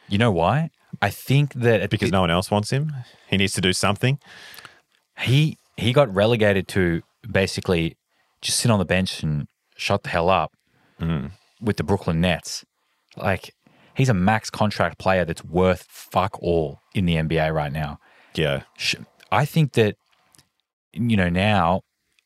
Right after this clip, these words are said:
Speaker 1: Australia, for the first time in his whole career, he has all the leverage. Sorry, um,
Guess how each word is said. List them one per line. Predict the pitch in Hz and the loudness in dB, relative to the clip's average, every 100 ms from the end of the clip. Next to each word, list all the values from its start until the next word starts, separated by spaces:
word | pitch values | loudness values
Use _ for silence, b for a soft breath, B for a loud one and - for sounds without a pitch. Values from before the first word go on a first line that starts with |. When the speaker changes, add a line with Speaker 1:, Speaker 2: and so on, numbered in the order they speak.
| _ _ | _ _
Speaker 1:
Australia, | - - 104 113 98 78 101 - | -6 0 2 4 2 0 -4 -4
for | 95 | -4
the | - _ | -4 _
first | 143 160 165 - | 2 4 2 0
time | 131 113 82 85 120 - _ _ _ | 2 4 2 -2 -8 -12 _ _ _
in | 113 120 123 | -4 0 0
his | - 95 87 | 0 -2 -2
whole | - - - 120 143 | -6 -8 0 2 2
career, | - 139 104 95 78 82 135 - b b b b b _ _ _ _ _ _ _ _ - | 0 -2 0 0 0 -2 -4 -8 b b b b b _ _ _ _ _ _ _ _ -16
he | - 117 107 | -2 0 2
has | 110 101 | 2 2
all | 98 | 0
the | 85 | 0
leverage. | 82 78 76 71 - B B B B _ _ _ _ _ | 0 -2 -6 -10 -16 B B B B _ _ _ _ _
Sorry, | - 120 87 101 - _ | 2 2 2 -4 -10 _
um, | - 101 92 85 82 | -2 2 4 2 -2